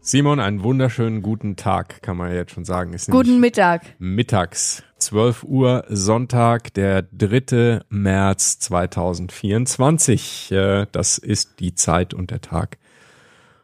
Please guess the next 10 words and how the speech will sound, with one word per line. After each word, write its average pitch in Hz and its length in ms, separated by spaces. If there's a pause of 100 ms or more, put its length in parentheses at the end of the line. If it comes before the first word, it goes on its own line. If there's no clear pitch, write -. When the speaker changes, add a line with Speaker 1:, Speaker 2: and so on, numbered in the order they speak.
Speaker 1:
an 95 140
dem 90 180
wir 92 120
diese 95 360
Episode 110 540 (100)
aufnehmen. 101 840
Und 95 180
zwar 104 460 (100)
über, 139 680
ja, 95 200